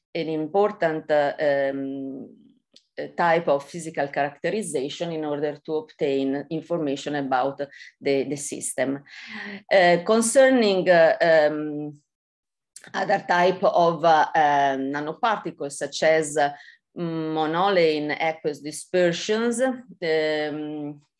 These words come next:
Cryo-TEM images, uh, are also useful to discriminate, uh, their morphology, especially in the case, uh, uh, this is the same preparation, the same, uh,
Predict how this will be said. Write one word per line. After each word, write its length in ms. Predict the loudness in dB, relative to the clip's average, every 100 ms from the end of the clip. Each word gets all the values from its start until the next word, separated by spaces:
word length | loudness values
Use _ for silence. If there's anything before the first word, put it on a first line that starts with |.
| -20 -20 -20 _ _ _ 0
Cryo-TEM 540 | 2 2 4 2 4
images, 680 | 0 0 0 0 -2 -4 0
uh, 200 | 0 0 0
are 280 | 0 0
also 520 | -2 -4 -6 -4 -2 -2
useful 580 | -2 -6 -6 -8 -8 -8
to 120 | -10
discriminate, 920 | -10 -12 -8 -6 -2 -2 -2 -2 -4 _
uh, 180 | 0 0 -2
their 360 | -4 0 0 0
morphology, 1000 | -2 -6 -8 -4 -4 -2 -6 -6 -10 -12 _ -20 -20 -6
especially 680 | -4 -2 2 0 4 4 4
in 100 | 4
the 220 | 2 -2
case, 580 | 2 4 6 4 2 0
uh, 200 | 2 2
uh, 680 | 0 _ 0 2 4 2 -2 -6
this 160 | -6
is 260 | -6 -8 -12 -8
the 120 | -8
same 420 | 2 4 4 2
preparation, 600 | 0 0 0 0 -2 -4
the 80 | -8
same, 380 | -4 -6 -4 -4
uh, 240 | -4 -4